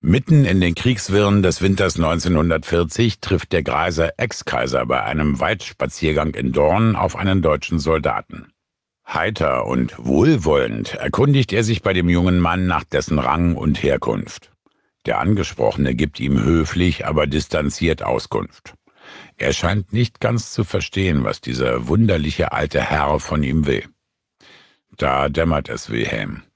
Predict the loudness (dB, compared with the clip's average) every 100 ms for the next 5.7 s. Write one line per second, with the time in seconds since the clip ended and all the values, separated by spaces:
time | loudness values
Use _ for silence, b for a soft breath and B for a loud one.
0 | _ _ _ _ _ -2 0 0 0 0
1 | -2 -4 -4 -2 -4 -6 -2 0 -2 -6
2 | -14 -6 -2 -2 -4 -4 -6 -8 -12 -20
3 | -20 _ b b b b -2 0 0 -2
4 | 0 0 0 -2 0 0 -2 -4 -4 -2
5 | -2 -2 -4 -6 -10 -12 -16